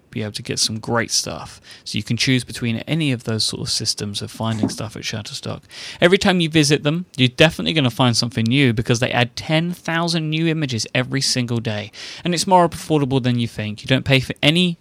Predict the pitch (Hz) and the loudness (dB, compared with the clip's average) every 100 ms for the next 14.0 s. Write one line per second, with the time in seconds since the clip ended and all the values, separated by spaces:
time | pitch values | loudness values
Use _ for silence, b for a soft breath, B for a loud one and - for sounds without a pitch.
0 | _ - - - 110 104 - 123 117 120 | _ 0 0 -4 -4 -2 2 2 2 0
1 | 107 B B - 113 113 113 113 - 104 | -4 B B -2 4 6 4 2 -4 -2
2 | 101 104 113 120 120 127 127 113 120 117 | -4 -6 -4 -2 0 2 2 0 -2 -2
3 | 117 113 110 113 - 160 156 - 113 113 | -4 -4 -4 -4 0 0 0 0 0 -2
4 | 107 107 107 110 - - 107 - B B | -2 -4 -4 -4 -4 -4 -4 -6 B B
5 | B _ 104 113 113 - 101 101 - 101 | B _ -2 2 0 -2 -10 -8 -8 -8
6 | 98 98 - B B B 135 151 156 165 | -8 -8 -12 B B B 4 4 4 2
7 | 175 160 - 160 156 156 - - - - | 2 0 0 2 4 4 0 -12 -14 -4
8 | 127 123 - 143 147 139 147 - 139 131 | 0 2 4 6 4 4 0 -2 -4 0
9 | 117 113 113 123 110 127 - - 117 - | 2 4 4 4 4 0 0 -2 -2 -4
10 | B B B - 113 104 117 110 - - | B B B -2 -2 0 -2 -2 0 2
11 | 127 - 110 110 - _ - - - - | 2 2 0 0 -8 _ -20 -20 -6 -2
12 | - 120 135 - 127 131 - - - 110 | 0 4 4 4 4 2 2 -2 -2 -2
13 | 107 107 107 - 110 - - 117 117 | 0 -2 -4 -6 -8 -6 -4 -2 -2